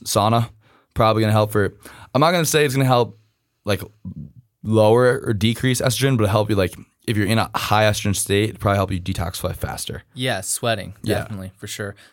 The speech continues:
Speaker 2: Sweating, um, making sure that your stool is regular, like you said. Um, yeah.
Speaker 1: And then I think things that increase testosterone, which are pretty much gonna decrease estrogen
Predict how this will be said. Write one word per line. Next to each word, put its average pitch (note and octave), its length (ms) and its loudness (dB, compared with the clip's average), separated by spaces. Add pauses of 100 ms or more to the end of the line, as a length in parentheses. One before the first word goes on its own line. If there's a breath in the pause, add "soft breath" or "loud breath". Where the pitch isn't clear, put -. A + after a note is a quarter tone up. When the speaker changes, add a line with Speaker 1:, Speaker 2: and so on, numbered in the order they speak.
Speaker 2:
Sweating, D3 560 -2 (240 soft breath)
um, A#2 400 -4
making B2 240 -6
sure B2+ 200 -6
that A#2+ 200 -8
your A#2 100 -4
stool A#2 340 -4
is A2+ 120 -8
regular, A#2+ 340 -6
like A2+ 220 -8
you A#2+ 60 -10
said. A#2 380 -6 (360 loud breath)
Um, G#2 580 -6 (720)
yeah. G#2 200 -10 (180)
Speaker 1:
And C3 100 2
then B2+ 100 2
I A#2+ 40 2
think A#2 180 0
things B2 220 0
that G#2 260 -4
increase A#2 340 0
testosterone, A2 680 2
which G#2+ 120 -10
are F#2+ 40 -8
pretty G2+ 180 -2
much G2 160 0
gonna G2 140 0
decrease F#2+ 340 -2
estrogen F#2 420 0